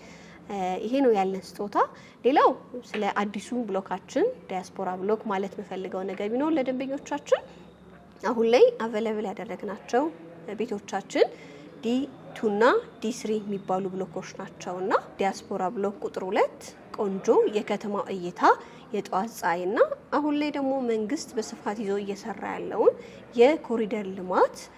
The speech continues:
ፏፏቴዎች፣ የመኪና ማቆሚያ፣ የተለያዩ የንግድ ማዕከሎች ያሉበትን ቦታ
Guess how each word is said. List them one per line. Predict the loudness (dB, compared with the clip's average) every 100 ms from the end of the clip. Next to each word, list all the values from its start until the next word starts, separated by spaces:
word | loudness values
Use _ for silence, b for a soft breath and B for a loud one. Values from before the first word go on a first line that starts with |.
| B B B
ፏፏቴዎች፣ | -6 -4 -4 -2 2 4 4 0 -6
የመኪና | -6 -6 -8 -8 -6
ማቆሚያ፣ | -6 -2 0 2
የተለያዩ | 0 -4 -4 -2 -2 -2 -2 -2 -4 0
የንግድ | 4 4 2 -2
ማዕከሎች | -4 -4 -6 -10 -8 -8 -8
ያሉበትን | -8 -6 -8 -8 -12 -8 -10 -10
ቦታ | -10 -10 2